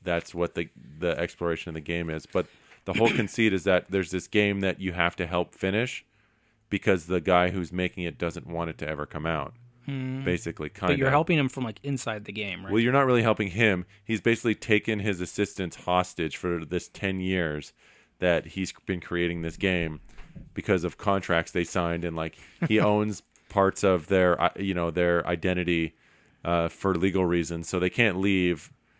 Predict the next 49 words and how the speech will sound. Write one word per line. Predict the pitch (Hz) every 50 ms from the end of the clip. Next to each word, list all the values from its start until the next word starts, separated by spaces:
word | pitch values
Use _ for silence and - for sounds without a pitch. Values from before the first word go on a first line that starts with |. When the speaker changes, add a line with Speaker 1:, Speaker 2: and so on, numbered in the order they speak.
| _ -
Speaker 1:
They | 104 104
try | - - 110 107
to, | 104 85 80
you | 101 101 101
know, | 92 87 85 87
like, | 90 90 85
one | 95 101 110 107
woman's | 107 104 101 98
trying | - - 104 98
to | 92
get | 85 85 -
fired, | - - 95 95 95 95 90 87 87 85
but | 85 92 87
he | 85
won't | 90 92 87 -
fire | - - 90 87 87 87
her. | 90 87 82 82 82 82 - - - - -
Speaker 2:
<laughs> | 196 - - - - - _ _ -
Speaker 1:
Um, | 85 87 90 90 90 90
you | 92 92
know, | 92 90
and | 95 101
you're | 110 104
getting | 127 139 160
Speaker 2:
Sounds | 160 143 120
Speaker 1:
this |
Speaker 2:
like | 156 147 131
it | 135
Speaker 1:
story | 135 123 123 120 110 104
Speaker 2:
could | 95 117
be, | 113
like, | 107 101 -
Speaker 1:
from | - -
Speaker 2:
humorously | - 143 139 135 127 120 - - 127 117
dark | 113 120 110 113 117 -
Speaker 1:
in | - 123
Speaker 2:
and | 127 123 120
Speaker 1:
the | 120
game, | 95 98 110 113 117 110 104 95 90 90 90 _ - - _ _ _ _ _ _ _ -
but, | 107 104 104 104 101 - -
uh, | - 78 98 95 95 92 90 90 87
so | - -
you're, | 117 117 113
you're | 110 107 107 113 113 110
trying | 92 - - 127 117 113
to | 104
help | 90 110 104 95 87 95
them. | 107 110 107 107 101 98
Like, | 98 95 90 87 - _ - _